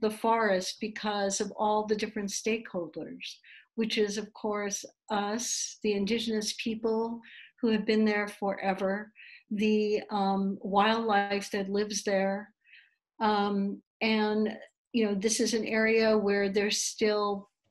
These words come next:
people have interest in the site for mining, but we're dependent on these trees to provide us with oxygen, just like they're dependent on us to provide them with carbon dioxide. So there's a lot of complexity here.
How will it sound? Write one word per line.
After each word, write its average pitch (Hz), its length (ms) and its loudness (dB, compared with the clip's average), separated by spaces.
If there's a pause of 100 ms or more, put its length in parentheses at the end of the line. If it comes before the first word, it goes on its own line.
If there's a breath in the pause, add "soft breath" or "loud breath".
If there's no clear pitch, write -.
people 247 380 0
have 208 340 -2
interest 214 580 -2
in 208 140 -2
the 202 100 -2
site 196 460 -2 (160)
for 190 140 -4
mining, 208 420 0
but 202 160 -2
we're 220 180 4
dependent 226 680 0
on 202 180 0
these 202 400 0 (440 loud breath)
trees 254 580 4
to 214 140 0
provide 208 580 0
us 202 240 -4
with 196 240 -4
oxygen, 208 680 0
just 202 240 -6
like 196 300 0
they're 208 460 0 (240 loud breath)
dependent 220 400 0
on 196 180 0
us 202 400 -4
to 190 140 -2
provide 185 420 0
them 185 240 -4
with 180 160 -6
carbon 170 320 -4
dioxide. 160 760 -6
So 240 460 2 (100)
there's 240 180 6
a 254 60 2
lot 233 200 4
of 220 80 -2
complexity 202 640 -4
here. 170 260 -14